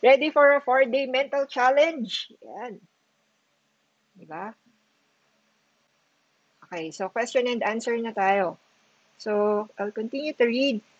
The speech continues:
Sabi ni Ma'am Beatrice Sawel, "Because of those E C Q part two," oh, "because of this E C Q part two, your desire to be in a relaxing, calming seashore did not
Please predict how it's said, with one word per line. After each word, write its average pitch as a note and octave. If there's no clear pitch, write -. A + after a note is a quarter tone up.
Sabi B3
ni B3
Ma'am B3+
Beatrice A3+
Sawel, G3+
"Because C#4
of A#3+
those G#3
E C4+
C C#4
Q A3
part C4
two," G3+
oh, G#3
"because A3
of A3
this G3+
E G#3+
C A3+
Q A3+
part F3
two, C#3+
your B3+
desire C#4
to C4
be B3
in A#3+
a A3
relaxing, G#3+
calming G3+
seashore G#3
did A3
not B3+